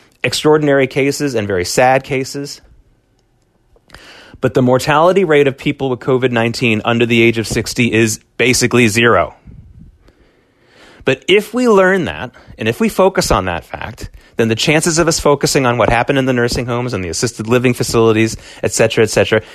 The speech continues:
is going to be accentuated. We're going to start focusing on the real victims of this disease. And so I do believe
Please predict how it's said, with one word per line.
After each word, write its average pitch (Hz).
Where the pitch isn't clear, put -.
is 127
going 123
to 127
be 131
accentuated. 135
We're 92
going 113
to 151
start 135
focusing 139
on 107
the 117
real 117
victims 156
of 92
this 98
disease. -
And 101
so 104
I 131
do 190
believe 113